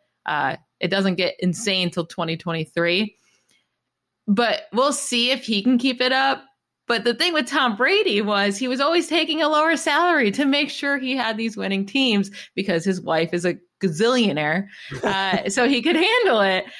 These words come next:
Speaker 1: And it's just, it's very interesting. And I would, I can't imagine wasting, I know we say it all the time, wasting one season of this rookie contract and not getting your guy out there, 'cause you know there's a very small chance he's going to win a Super Bowl in his first year, right?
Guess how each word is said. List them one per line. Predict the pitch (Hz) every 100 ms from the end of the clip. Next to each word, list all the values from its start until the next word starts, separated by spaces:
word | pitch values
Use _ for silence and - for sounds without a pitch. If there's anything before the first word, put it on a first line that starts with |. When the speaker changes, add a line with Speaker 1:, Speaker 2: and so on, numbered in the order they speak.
| - 202
Speaker 1:
And | 262 269 277 254
it's | - 262 -
just, | 302 302 -
it's | 262 202
very | 233 269 320
interesting. | - 262 247 254 - 214 208
And | 196
I | 190
would, | 202 196 _ _ _ -
I | 214
can't | 208 247 240
imagine | 285 302 311 330 247 220 202 190
wasting, | 175 196 214 208 226 220 214 -
I | 196
know | 196
we | 190
say | 196
it | 175
all | 170 185
the |
time, | 170 151 156
wasting | 180 233 240 269 226
one | 214 214
season | 220 214 190
of | 175 185
this | 208 220
rookie | 190 185 175
contract | - 202 202 202 170 165 - -
and | 185 202
not | 208 208
getting | 220 214
your | 190
guy | 185 196
out | 220
there, | 226
'cause | 240 247
you | 302
know | 269 262 262 269 277 _ _ -
there's | 240
a | 240
very | 247 254 285
small | 277 277 269
chance | 262 240 220
he's | 220 196
going | 196 196
to |
win | 190 180
a |
Super | 185 165
Bowl | 170 165
in |
his | 160
first | - 151 -
year, | -
right? | 196 214